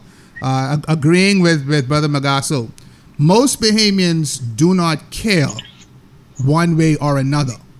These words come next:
Now, we are coming from a place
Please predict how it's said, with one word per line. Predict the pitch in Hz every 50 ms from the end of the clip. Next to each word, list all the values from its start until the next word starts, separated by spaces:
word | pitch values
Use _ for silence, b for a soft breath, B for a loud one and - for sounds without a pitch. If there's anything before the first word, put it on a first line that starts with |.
| - _ - - - _ - - - - - 143
Now, | 156 165 156 151 147 147 143
we | 135 127 139 175 185
are | 160 175 180 190 202
coming | 202 - 233 240 220 208 208 208 196
from | - - - 202 190 190 185 175 170 170 165 156 156 156 156 -
a | 160 160 151
place | - - 190 196 190 185 180 165 -